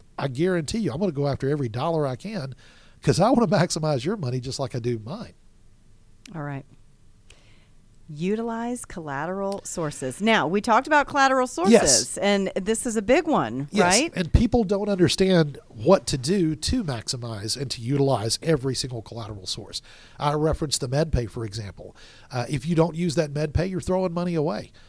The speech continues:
Speaker 1: You've paid premiums on your car insurance coverage every month, every three months, six months, however often you pay your premiums,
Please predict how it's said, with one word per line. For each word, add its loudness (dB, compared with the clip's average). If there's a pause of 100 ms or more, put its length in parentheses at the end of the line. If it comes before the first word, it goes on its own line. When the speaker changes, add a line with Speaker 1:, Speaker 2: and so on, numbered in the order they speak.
(120)
Speaker 1:
You've 0
paid 0
premiums -4
on -2
your 0
car -2
insurance -4
coverage -4 (400)
every 4
month, 0
every 0
three -2
months, 0
six -2
months, -2
however 2
often 0
you -6
pay 0
your 0
premiums, -6